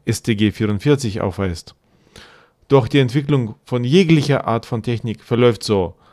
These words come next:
dass sich die Konstrukteure erstmal vorhandene Muster ansehen und dann erst versuchen, etwas Eigenes daraus zu entwickeln.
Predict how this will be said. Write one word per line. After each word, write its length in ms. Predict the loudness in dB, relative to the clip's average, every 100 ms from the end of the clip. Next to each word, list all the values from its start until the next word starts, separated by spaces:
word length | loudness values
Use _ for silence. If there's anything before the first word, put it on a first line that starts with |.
| _ _
dass 220 | -4 -2
sich 200 | -2 -4
die 100 | -4
Konstrukteure 800 | -4 -4 -4 -4 0 2 2 -4 -10 _ _ _ -4
erstmal 340 | -2 0 0 0
vorhandene 800 | 2 2 4 2 2 2 0
Muster 580 | 0 -2 -4 -2 -6 -4
ansehen 640 | -4 -2 0 2 0 -2 -8 _ _ _ _
und 220 | 0 4
dann 280 | 6 6 4
erst 460 | 0 0 0 -2 -10
versuchen, 580 | -6 -2 -2 -2 -4 -8 _ _ _ -2
etwas 560 | -2 0 0 0 -6
Eigenes 640 | -2 2 4 2 0 -2 0
daraus 500 | 0 2 2 0 -6
zu 160 | -6 -4
entwickeln. 640 | -4 -2 -2 -2 -2 -4